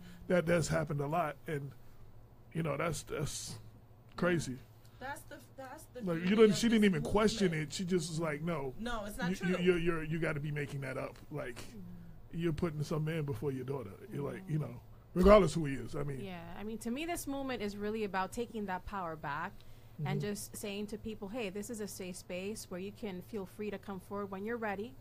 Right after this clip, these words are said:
Speaker 2: Mm-hmm.
Speaker 3: Um, and there's go-, and when you're ready, there's going to be a community of people that will hear you
Speaker 2: Mm-hmm.
Speaker 3: and try to give you the support system that you need to process whatever's going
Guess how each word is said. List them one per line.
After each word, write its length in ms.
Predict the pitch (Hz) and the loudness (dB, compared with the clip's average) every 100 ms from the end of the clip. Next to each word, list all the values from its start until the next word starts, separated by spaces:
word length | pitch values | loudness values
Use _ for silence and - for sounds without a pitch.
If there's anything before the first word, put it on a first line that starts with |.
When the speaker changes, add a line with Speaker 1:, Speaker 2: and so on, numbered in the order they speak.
| - - - 185 | -18 -20 -16 -12
Speaker 2:
Mm-hmm. 340 | 175 180 196 | -10 -10 -2
Speaker 3:
Um, 340 | 196 190 185 - | 0 0 -2 -4
and 160 | 196 | -4
there's 200 | 208 220 | -2 -4
go-, 140 | 208 220 | -4 -6
and 120 | 202 202 | -4 -2
when 160 | 226 | -2
you're 140 | 277 277 | -2 0
ready, 300 | 262 269 220 | 0 0 -2
there's 160 | 208 | -2
going 240 | 220 208 202 | -2 -4 -4
to 100 | 196 | -6
be 320 | 202 196 190 - | -4 -4 -8 -10
a 80 | 180 - | -12 -10
community 600 | 196 190 214 233 226 214 | -8 -6 -4 -4 -4 -6
of 140 | 180 - | -8 -8
people 520 | 220 208 220 220 214 196 | -8 -6 -4 -4 -6 -8
that 140 | 190 | -8
will 200 | 175 165 - | -6 -8 -10
hear 180 | - 247 | -10 -8
you 260 | 269 277 277 277 | -8 -10 -12 -10
Speaker 2:
Mm-hmm. 320 | 196 185 214 262 190 | -10 -8 -10 -10 -6
Speaker 3:
and 160 | 202 | -6
try 400 | - 220 208 208 202 | -4 -2 0 -2 -4
to 320 | 226 196 175 | -8 -6 -6
give 160 | 185 208 | -6 -4
you 60 | 208 | -2
the 160 | 185 180 | -4 -6
support 540 | - 165 - 233 226 | -8 -14 -6 -6 -4
system 400 | - 233 - 220 | -6 -6 -4 -4
that 240 | 190 180 | -6 -6
you 80 | 208 185 | -10 -6
need 340 | 208 220 214 | -4 -4 -4
to 120 | - | -8
process 760 | 196 - 190 214 - 214 214 - | -12 -4 -2 -2 -4 -6 -6 -8
whatever's 360 | 190 185 185 | -8 -6 -6
going 320 | - 175 160 | -6 -8 -8